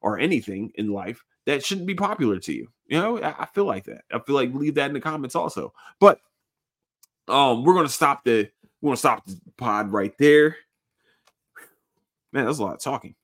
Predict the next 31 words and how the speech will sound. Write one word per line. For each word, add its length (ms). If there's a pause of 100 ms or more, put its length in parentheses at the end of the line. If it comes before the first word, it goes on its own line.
(440)
<laughs> 640 (880)
But, 380
uh, 400
with 300
that, 200
today 220
was 280
supposed 260
to 20
be 60
a 40
double 280
episode, 320
but 80
I'm 120
tired 280
as 80
hell 180
today. 300 (240)
And 120
also, 180
I 40
went 200
to 60
the 80
gym, 300
so 140
it 80
was 200
like, 140 (160)
ah, 160